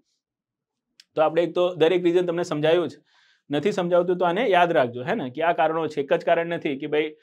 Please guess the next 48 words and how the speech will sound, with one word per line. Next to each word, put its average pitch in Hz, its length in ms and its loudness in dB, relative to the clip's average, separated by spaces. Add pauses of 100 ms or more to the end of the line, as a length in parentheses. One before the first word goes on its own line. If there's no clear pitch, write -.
(240)
બંગાળની 160 400 0
ખાડીમાં 160 340 0
જળથળનું 156 460 -2
અસમાન 151 380 -4
વિતરણ 151 260 -4
છે, 151 100 -8
એના 147 100 -6
કારણે 151 220 -6
બંગાળની 147 380 -6
ખાડીમાં 147 320 -6
શું 170 180 -2
આવે 139 160 2
છે? - 100 -12 (340)
અરબ 160 180 0
સાગર 160 260 -4
કરતાં 151 260 -2
વધારે 151 220 -2
ચક્રવાત 131 400 -6
આવે 113 200 -10
છે, - 160 -20 (140)
હે 247 40 -8
ને? 277 100 -6
બીજા 170 300 2
બી 175 120 -2
કારણો 131 360 -2
છે, 127 160 -20
બધા 151 240 -2
કારણો 170 260 -4
આપણે 165 220 -6
યાદ 160 140 -4
રાખવું 160 300 -2
જોઈએ. 156 200 -6 (440)
તો 185 140 2
જ 185 60 -6
પછી 180 200 -2
જે 180 120 0
અત્યારે 180 320 0
ટ્રેન્ડ 175 280 -6
છે 220 100 -4
ને, 151 260 -6
એક 160 140 -8
બે 160 100 -6
સાચો 156 360 -8
છે, 160 180 -8
બે 151 160 -4
ત્રણ 151 160 -6
સાચા 151 320 -6
છે, 147 160 -10